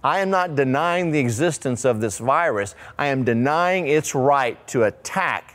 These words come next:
my house, my family, my church, my family, my friends, my city, my nation.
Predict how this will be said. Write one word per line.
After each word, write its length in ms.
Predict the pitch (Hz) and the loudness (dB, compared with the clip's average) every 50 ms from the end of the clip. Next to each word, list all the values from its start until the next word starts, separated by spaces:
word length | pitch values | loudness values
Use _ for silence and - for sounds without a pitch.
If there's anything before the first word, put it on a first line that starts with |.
| - - 127 | -20 -16 -12
my 360 | 98 107 110 117 139 170 180 | -6 -2 0 2 2 2 0
house, 520 | 170 170 165 156 147 135 143 139 - - | 0 0 0 2 2 0 0 -2 -4 -10
my 340 | 113 107 110 117 143 180 180 | -6 -2 0 2 2 2 0
family, 480 | - - 170 147 143 135 131 127 123 120 | -2 0 0 0 0 0 0 0 0 0
my 380 | 110 110 107 110 131 170 202 202 | 0 -2 0 0 0 0 0 -2
church, 540 | - - - 156 135 120 113 98 - - - - - - - - - | -4 -2 0 2 2 2 0 -2 -6 -14 -20 -20 -20 -20 -20 -14 -6
my 240 | 107 123 135 165 185 | -2 0 2 2 0
family, 480 | - - 175 151 147 139 127 127 127 123 | -2 -2 -2 0 0 0 0 0 0 0
my 300 | 117 117 131 156 175 175 | 2 2 2 2 2 0
friends, 580 | - - 160 147 143 135 131 131 127 113 - - - - - _ | -2 -2 0 0 2 2 0 -2 -2 -4 -6 -10 -20 -20 -18 _
my 320 | - 117 127 139 170 196 214 | -4 -2 0 2 2 2 0
city, 460 | - - - - 180 160 139 143 139 | -2 -2 0 2 2 4 4 2 0
my 380 | 127 120 120 127 139 151 156 151 | 0 0 0 2 2 2 2 2
nation. 520 | 151 151 147 139 131 - - 71 - - | 0 2 2 0 -2 -4 -8 -8 -10 -10